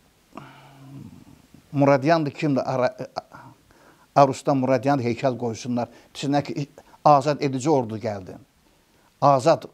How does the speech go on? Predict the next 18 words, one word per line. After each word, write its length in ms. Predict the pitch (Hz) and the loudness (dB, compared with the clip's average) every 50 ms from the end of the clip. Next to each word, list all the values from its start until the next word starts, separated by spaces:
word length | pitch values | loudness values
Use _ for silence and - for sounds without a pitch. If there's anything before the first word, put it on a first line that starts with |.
| _ _ | _ _
bizi 220 | 131 151 143 151 | -8 -4 -2 0
azad 380 | - 156 151 143 135 160 139 127 | 2 2 2 4 2 2 0 0
elədi. 320 | 117 107 104 95 104 - - _ _ _ - | 0 -2 -2 -4 -8 -14 -18 _ _ _ -4
Kimdən 300 | 196 185 180 180 165 139 | -2 0 0 0 0 2
azad 320 | 127 120 113 110 107 101 | 0 0 0 -2 -6 -8
elədi? 320 | 104 101 98 90 - - - - _ _ _ _ _ _ _ _ _ _ _ - - _ _ - - - - 202 | -8 -10 -12 -14 -16 -18 -20 -20 _ _ _ _ _ _ _ _ _ _ _ -20 -20 _ _ -20 -20 -4 -2 0
Bilirsiniz, 420 | 196 214 220 214 - 165 139 - - - _ _ _ _ _ - | 2 2 2 2 0 -2 -4 -4 -10 -18 _ _ _ _ _ -2
Türk 220 | - 202 - - | -2 -2 2 6
hər 180 | 170 175 160 139 | 6 6 6 4
devirdə 340 | 135 139 123 120 117 131 120 | 0 -4 -4 -4 -6 -8 -10
bizi 200 | 117 117 113 127 | -10 -10 -12 -12
xilaskarımız 680 | - - 131 120 117 - - - 113 110 110 107 98 107 | -10 -6 -6 -6 -6 -6 -8 -8 -8 -8 -8 -12 -12 -12
olub. 240 | 101 87 - - _ _ _ _ _ _ | -14 -14 -16 -20 _ _ _ _ _ _
Hər 200 | - 175 175 151 | 2 2 2 4
devirdə 300 | 131 139 123 110 113 127 113 | 2 0 -2 0 -4 -6 -6
bizi 160 | 117 113 127 - | -4 -6 -8 -8
xilas 300 | - 127 135 131 - - | -6 -6 -6 -4 -6 -8
eləyib. 280 | 120 104 101 101 - | -10 -10 -10 -14 -16